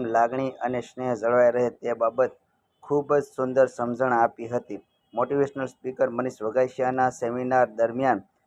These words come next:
રાજપરા લેવા પટેલ મંડળ સુરતના તમામ ભાઈઓ, બહેનો, બાળકો, ભાઈ ભાવ વિભોર બની ગયા હતા અને આંખોમાંથી આંસુની ધારા વહી ગઈ હતી. રાત્રે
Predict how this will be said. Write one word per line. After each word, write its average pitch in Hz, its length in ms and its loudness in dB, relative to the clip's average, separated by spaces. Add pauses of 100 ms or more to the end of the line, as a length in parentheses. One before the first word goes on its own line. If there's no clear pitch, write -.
(120)
રાજપરા 123 460 2
લેવા 120 400 2
પટેલ 120 340 -4
મંડળ 120 460 -2
સુરતના 120 560 -4
તમામ 120 460 -2
ભાઈઓ, 113 420 0
બહેનો, 117 340 -4
બાળકો, 107 580 -2
ભાઈ 117 300 0 (600)
ભાવ 123 240 2
વિભોર 120 360 0
બની 123 260 -2
ગયા 113 280 4
હતા 104 260 -4 (360)
અને 123 220 -2
આંખોમાંથી 131 800 0
આંસુની 127 560 -4
ધારા 120 320 6
વહી 120 160 0
ગઈ 120 180 -2
હતી. 113 440 -4
રાત્રે 117 340 0